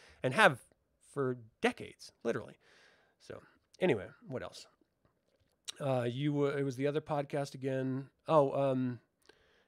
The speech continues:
I mean, I think it's just called Dragonlance Nexus Podcast, I think, is, is what it is. Anyway, you should, you should definitely check it out. It's totally worth it.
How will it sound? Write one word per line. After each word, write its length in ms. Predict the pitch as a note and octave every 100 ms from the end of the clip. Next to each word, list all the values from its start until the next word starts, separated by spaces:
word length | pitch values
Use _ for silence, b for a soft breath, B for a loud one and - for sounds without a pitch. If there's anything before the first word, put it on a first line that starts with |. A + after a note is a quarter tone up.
| b
I 80 | -
mean, 120 | A#3
I 60 | G#3+
think 160 | E4 D#4+
it's 120 | D3+
just 140 | C3+
called 220 | F#3 D#3+
Dragonlance 540 | - A#2+ C#3 C#3+ B2+ -
Nexus 340 | C#3 - G#2+ - _ -
Podcast, 520 | B2+ D#3+ - - - - -
I 60 |
think, 340 | G2+ - - - _ _ -
is, 260 | G2+ - _ _ _ _
is 100 | -
what 120 | A2 G2
it 100 | B2+
is. 260 | G#2 - -
Anyway, 240 | F3 A2
you 140 | B2+ E3
should, 120 | -
you 100 | E3
should 100 | C3+
definitely 320 | F#3+ A3+ D3+ A#2+
check 180 | C3+
it 80 | A#2
out. 200 | C3 F#2 _ _ _ _ -
It's 100 | -
totally 220 | E3+ G#2+
worth 200 | B2+
it. 100 | G2